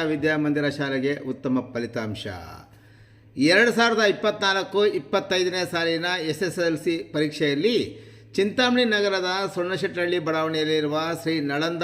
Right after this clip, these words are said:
ವಿದ್ಯಾಮಂದಿರಕ್ಕೆ ಉತ್ತಮ ಫಲಿತಾಂಶವನ್ನು ಪಡೆದುಕೊಳ್ಳುವಲ್ಲಿ ಯಶಸ್ವಿಯಾಗಿದೆ. ಎಸ್ ಎಸ್ ಎಲ್ ಸಿ ಪರೀಕ್ಷೆಗೆ ಹಾಜರಾಗಿದ್ದ ವಿದ್ಯಾರ್ಥಿಗಳಲ್ಲಿ ಜ್ಯೋತಿ ಎ ವಿ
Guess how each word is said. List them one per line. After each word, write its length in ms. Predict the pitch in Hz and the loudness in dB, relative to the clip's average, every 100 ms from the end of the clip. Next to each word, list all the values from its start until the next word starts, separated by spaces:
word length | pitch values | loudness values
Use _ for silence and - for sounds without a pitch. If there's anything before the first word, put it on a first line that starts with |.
| 165 | 0
ವಿದ್ಯಾಮಂದಿರಕ್ಕೆ 800 | 147 135 151 147 143 135 135 160 | 0 0 0 0 0 -2 -2 -2
ಉತ್ತಮ 640 | 139 143 131 165 156 151 147 | -2 -4 -4 -2 -2 -2 -2
ಫಲಿತಾಂಶವನ್ನು 720 | 139 143 139 135 131 127 135 | -2 -2 -2 -2 -2 -2 -2
ಪಡೆದುಕೊಳ್ಳುವಲ್ಲಿ 840 | 135 127 139 131 123 123 131 151 | -2 -2 -2 -2 0 0 -2 -4
ಯಶಸ್ವಿಯಾಗಿದೆ. 1040 | 123 123 107 117 110 101 98 92 82 - - - - _ _ _ _ _ _ _ _ _ _ _ _ - | -6 -8 -6 -4 -4 -4 -6 -10 -10 -16 -20 -20 -20 _ _ _ _ _ _ _ _ _ _ _ _ -2
ಎಸ್ 180 | 165 185 | 0 2
ಎಸ್ 140 | 233 | 6
ಎಲ್ 140 | 269 240 | 6 6
ಸಿ 120 | 254 | 2
ಪರೀಕ್ಷೆಗೆ 440 | 254 240 240 220 | 2 2 2 2
ಹಾಜರಾಗಿದ್ದ 680 | 226 160 196 220 214 196 180 190 202 | 0 0 0 2 2 2 2 2 0
ವಿದ್ಯಾರ್ಥಿಗಳಲ್ಲಿ 880 | 185 147 190 185 175 180 170 175 185 | 0 0 0 0 -2 -2 0 0 0
ಜ್ಯೋತಿ 560 | 139 165 175 185 175 160 | 0 -2 0 2 2 2
ಎ 160 | 165 | 2
ವಿ 440 | 165 165 143 - | 2 0 0 -4